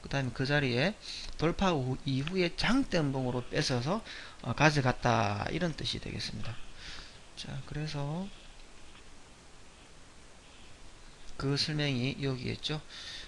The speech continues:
어, 유상증자 오백 원짜리 이천이백만 주 있는데, 어, 어쩌고 저쩌고 해서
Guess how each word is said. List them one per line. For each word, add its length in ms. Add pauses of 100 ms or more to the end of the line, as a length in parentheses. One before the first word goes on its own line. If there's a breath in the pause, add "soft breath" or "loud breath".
(120 loud breath)
어, 140
유상증자 640
오백 240
원짜리 300
이천이백만 640
주 80
있는데, 560 (640 loud breath)
어, 300
어쩌고 340
저쩌고 400
해서 480